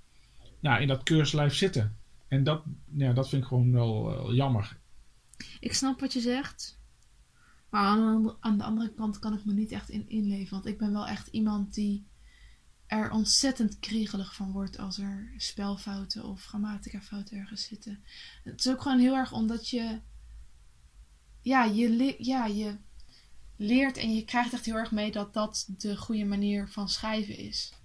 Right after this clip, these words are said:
Speaker 2: En ik ben
Speaker 1: Ja.
Speaker 2: zelf ook best wel perfectionist, dus dan is het heel raar als het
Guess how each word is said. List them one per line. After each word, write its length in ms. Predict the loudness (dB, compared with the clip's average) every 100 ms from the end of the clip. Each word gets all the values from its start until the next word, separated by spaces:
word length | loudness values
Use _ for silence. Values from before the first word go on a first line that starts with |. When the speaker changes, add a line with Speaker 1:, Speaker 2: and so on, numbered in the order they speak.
| -20 -20 -20 -20 -20 -20 -12 -2
Speaker 2:
En 100 | 0
ik 120 | 4
ben 100 | 8
Speaker 1:
Ja. 60 |
Speaker 2:
zelf 220 | 12 12 10
ook 100 | 2
best 140 | 2
wel 180 | 0 -2
perfectionist, 760 | -4 -6 -4 0 0 2 0 -2
dus 120 | -2
dan 160 | -2
is 80 | -2
het 100 | -2
heel 400 | -2 -2 -4 -8 -14 -20 -18 -10
raar 380 | -2 2 2 0
als 140 | -4
het 140 | -8